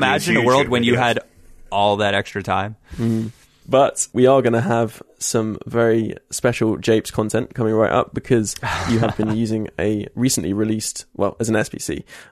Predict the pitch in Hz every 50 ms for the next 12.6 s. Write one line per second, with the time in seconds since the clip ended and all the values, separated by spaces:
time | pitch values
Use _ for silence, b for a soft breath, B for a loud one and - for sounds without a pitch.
0 | B _ - 110 - - - - 85 - 110 - _ _ _ _ _ _ - -
1 | 113 110 107 107 101 - - - - - 135 147 139 - - - - - 98 -
2 | - _ _ _ _ - - - 107 110 113 98 76 110 110 104 - - 101 127
3 | 135 127 - - - - _ - 113 107 - - 110 107 - - 95 98 95 92
4 | - 107 104 - - - - - 107 107 104 110 120 120 110 107 104 - B B
5 | B B B B B B B B B _ - - 165 160 156 - - _ _ _
6 | - - 151 165 170 156 139 117 127 123 123 120 120 120 107 - - 107 - -
7 | 107 104 107 107 104 98 - - 107 104 101 98 92 98 101 131 143 170 _ _
8 | _ _ _ _ _ _ _ _ _ _ 208 196 - - 104 104 104 107 110 107
9 | - - - - - 120 - _ _ _ - 117 - 123 123 117 117 110 - -
10 | - - 123 127 131 131 - 107 - - - - - - - - _ _ _ _
11 | _ _ _ _ - - - 127 113 95 - - - - - - - - - 117
12 | 113 107 107 - - - 101 101 104 101 -